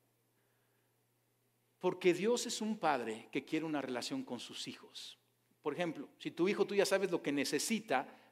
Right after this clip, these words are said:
pero no te encanta que de repente llegue el hijo y te diga, "Oye, papá, ¿te acuerdas cómo le eché ganas a las matemáticas? Oye, resulta que hay una carrera de bici, necesito una llanta nueva", y, y, y empieza la conversación, ¿no?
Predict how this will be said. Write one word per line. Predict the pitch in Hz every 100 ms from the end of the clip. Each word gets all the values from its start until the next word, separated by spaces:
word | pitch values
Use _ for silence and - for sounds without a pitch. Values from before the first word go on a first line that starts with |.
| _
pero | 147 147
no | 233
te | 254
encanta | 185 180 196 196
que | 160
de | 147
repente | 131 175 160 165
llegue | 165 165
el | 139
hijo | 147 151
y |
te | 139
diga, | 147 165
"Oye, | 202
papá, | - 165 185 170 - _ _ _ _ _ -
¿te |
acuerdas | 165 240 247 202
cómo | - 208
le | 180
eché | - 196
ganas | 170 180 170 175
a | 123
las | 117
matemáticas? | 117 - 113 131 127 131 165 - - - -
Oye, | 214 240
resulta | 185 226 240 262
que |
hay | 214
una | 226 190
carrera | 131 165 185
de | 156 123
bici, | 156 160 160
necesito | 135 131 - 233
una | 208
llanta | 135 165 175 160
nueva", | 127 139 175 170 160
y, | 117 - - -
y, | 135 143 - - _
y | 175
empieza | 175 185 233
la | 233 202
conversación, | 170 147 143 151 - 180 180 131
¿no? | 110 202